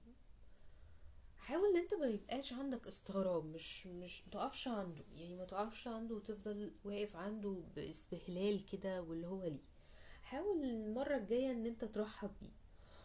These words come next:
واعرف إن ده جزء منك، إن ده شيء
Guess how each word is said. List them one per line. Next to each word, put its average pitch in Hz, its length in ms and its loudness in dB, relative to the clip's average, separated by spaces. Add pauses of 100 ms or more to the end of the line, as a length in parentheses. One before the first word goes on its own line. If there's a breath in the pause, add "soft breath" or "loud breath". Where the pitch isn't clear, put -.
(220 loud breath)
واعرف 415 600 4 (540)
إن 202 280 2
ده 320 440 6
جزء 226 600 2
منك، 180 600 -2
إن 175 260 -4
ده 226 420 2 (360)
شيء 247 460 2